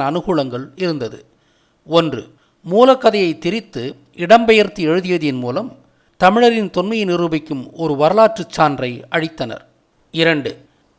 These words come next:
வெளியிலிருந்து இந்தியாவுக்குள் புகுந்த பிராமணர்கள் பழம்பெரும் காவியமாக கருதப்பட்ட மகாபாரத கதையை தகுந்தாற்போர் திருத்தி எழுதி அதை தாங்கள் இந்தியாவின் பூர்வீக குடி என்று நிறுவ ஒரு ஆவணமாக பயன்படுத்தினர். அதோடு அல்லாமல்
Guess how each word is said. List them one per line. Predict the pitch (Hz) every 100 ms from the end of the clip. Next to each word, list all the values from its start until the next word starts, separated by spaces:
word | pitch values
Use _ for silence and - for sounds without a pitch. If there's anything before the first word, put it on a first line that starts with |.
| _
வெளியிலிருந்து | 160 226 233 226 233 220
இந்தியாவுக்குள் | 160 185 220 214 214 185
புகுந்த | 175 175 165 135
பிராமணர்கள் | 139 156 185 185 - 123 101 - _ _ -
பழம்பெரும் | 170 196 196 226 247
காவியமாக | 175 180 202 196 190 214
கருதப்பட்ட | 208 180 170 170 160 151
மகாபாரத | 139 143 208 220 202 165 139
கதையை | - 156 165 120 123 _ _ _ -
தகுந்தாற்போர் | 202 208 214 202 208 208 202
திருத்தி | 185 196 185
எழுதி | 143 139 120 104 - _ _
அதை | 156 170 135 143 - _ _
தாங்கள் | 185 190 165
இந்தியாவின் | 175 202 233 233 202
பூர்வீக | - 214 220 208 208
குடி | 208 214
என்று | 190 156 147
நிறுவ | 165 190 151 117 - _ _ _
ஒரு | 156 147
ஆவணமாக | 139 185 220 214 160 151 208
பயன்படுத்தினர். | 156 151 135 127 - 113 - _ _ _ _
அதோடு | 160 170 233
அல்லாமல் | 214 165 139 120